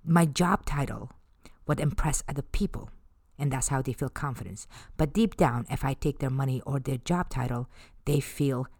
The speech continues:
lack of confidence because they don't have money. To understand what type of relationship you have with money and how your confidence play a huge role when it comes to money, ask yourself this question.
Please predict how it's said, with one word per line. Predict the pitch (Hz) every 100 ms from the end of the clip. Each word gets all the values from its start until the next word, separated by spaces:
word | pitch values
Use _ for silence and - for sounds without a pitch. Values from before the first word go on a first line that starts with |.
| -
lack | 127 127 -
of | -
confidence | - 214 185 127 127 -
because | 139 139 - 214 147 - - -
they | -
don't | 127 113 123
have | 110
money. | 127 101 - _ _ _ _ _ _ _ -
To | -
understand | 208 196 - 226 220 175
what | 208
type | 214 196
of | 160
relationship | 156 147 - 135 139 123
you | 123
have | 131 131 123
with | 123
money | 123 139 117 120 120 - - -
and | 143
how | 131 190 208
your | 175
confidence | - 143 123 123 123
play | - 135 -
a | -
huge | - 202 196 139
role | 135 135 127 123 - - -
when | -
it | 135 -
comes | - 202 202
to | -
money, | 127 127 123 -
ask | 117 -
yourself | 113 - 117
this | 110
question. | - - - -